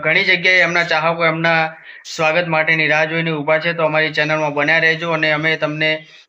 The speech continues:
દરેક જગ્યાનું સ્વાગત બાબા ઠાકોરનું બતાવશું. અને તમે અમારી ચેનલમાં નવા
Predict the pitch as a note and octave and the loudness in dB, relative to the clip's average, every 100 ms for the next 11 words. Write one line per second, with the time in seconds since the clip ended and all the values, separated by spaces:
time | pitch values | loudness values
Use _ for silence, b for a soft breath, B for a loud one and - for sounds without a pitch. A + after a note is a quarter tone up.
0 | - D#3+ E3 E3+ E3+ E3 E3+ E3+ E3 D3+ | -6 0 0 2 -2 0 -2 -2 -2 0
1 | E3+ E3 D#3 D#3+ D#3+ D3+ E3 D#3+ D3+ D3+ | 0 0 0 0 0 -2 -2 -6 -6 0
2 | E3 E3 E3+ E3 D3+ D#3 F3 E3+ E3+ D#3+ | 0 0 -6 -6 -2 0 0 2 0 0
3 | D#3+ D#3+ D#3+ D#3 D3+ | 0 0 -2 -2 0